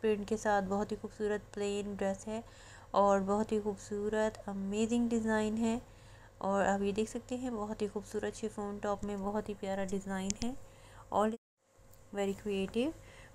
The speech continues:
बहुत ही beautiful latest डिज़ाइन है। स्काई blue बहुत ही खूबसूरत लग रहा है, Sea green color बहुत ही stylish।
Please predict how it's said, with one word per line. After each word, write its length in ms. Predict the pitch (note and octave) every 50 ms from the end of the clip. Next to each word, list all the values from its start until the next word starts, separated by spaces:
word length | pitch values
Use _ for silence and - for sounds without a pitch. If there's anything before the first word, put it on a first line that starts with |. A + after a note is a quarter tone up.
| - -
बहुत 260 | B3 B3 C4+ C#4+ C#4+
ही 200 | C#4+ C#4 C#4 C4+
beautiful 580 | A#3+ A3 - G#3+ G#3+ G#3 G#3+ - - G#3+ G#3 G#3 G#3 G3+
latest 500 | G3 F#3+ F#3+ F#3+ G#3+ A3 A#3 - - -
डिज़ाइन 440 | A#3+ A3 A#3 A3+ A3 G#3+ A3 A3 A3+
है। 140 | A#3+ B3+ C4+ C#4+ - - - - - - - - - - - - - - - - - - - - - - -
स्काई 300 | - - - G#3 G3+ G3+
blue 380 | F#3+ F#3+ G3 G3 G3 G3+ G3+ G3 G3
बहुत 320 | G3+ G3 G3 A3 A3 A3 A3
ही 100 | A3 A#3
खूबसूरत 640 | - - A3+ - - - A#3 A3 G#3+ G#3+ G#3+ -
लग 120 | G#3+ G3+
रहा 280 | G#3 G#3 G#3+ A3 G#3+ G#3
है, 200 | A3 A3 G#3+ G#3+
Sea 260 | A3 - - A#3+ A#3+
green 300 | A#3 A#3 B3 B3 B3 B3+ B3
color 240 | B3+ B3 A#3+ B3 A#3+ G#3 F#3+
बहुत 300 | G3 F#3+ G3 F#3+ F#3+ F#3+
ही 100 | G3 G3 G3
stylish। 760 | - - - A3 G#3 G3+ G3+ G3+ G#3+ B3 C#4 - - -